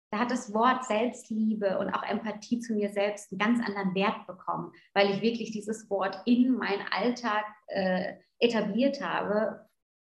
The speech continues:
von bis und, und habe gemerkt, boah, das, das hat echt eine ganz schöne, eine Wirkung. Und, ähm, das hat echt enorm bei mir, also es hat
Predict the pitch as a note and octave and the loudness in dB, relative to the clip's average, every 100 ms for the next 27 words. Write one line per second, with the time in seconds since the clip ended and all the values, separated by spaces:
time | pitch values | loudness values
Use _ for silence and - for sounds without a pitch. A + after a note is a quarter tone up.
0 | _ _ _ - - A#3 B3 A#3+ B3+ C#4+ | _ _ _ -6 2 6 6 6 6 2
1 | - - - _ A3 G3+ - - - G#3 | -2 -12 -18 _ 0 0 -4 -12 -6 -2
2 | G#3 - A#3+ G#3+ G#3+ - - - G3+ G3 | -2 -2 0 2 2 0 -6 -6 -4 -4
3 | F#3+ - _ _ - G3+ G#3 - - - | -6 -12 _ _ -10 -10 -8 -12 -8 -2
4 | A#3 - A3 - - A#3+ A#3+ A#3 A3+ G3+ | -2 0 -2 -2 2 4 6 4 2 -2
5 | - A3 G3+ B3+ C#4 - - E3+ - - | -2 -2 2 4 4 -2 -10 -14 -20 -20
6 | - _ G#3 G#3 G#3 G#3 - F#3+ G3 F#3+ | -20 _ 2 4 4 2 -2 0 0 0
7 | F#3+ F#3+ - _ _ _ G3+ G3+ A#3+ A3 | -2 -6 -14 _ _ _ -4 0 0 -2
8 | - - A3 G#3+ A#3 A#3+ A#3 A3+ A3+ G#3+ | -4 -4 0 2 2 2 2 0 -2 -2
9 | - G3+ G3+ A3 | -4 -6 -8 -12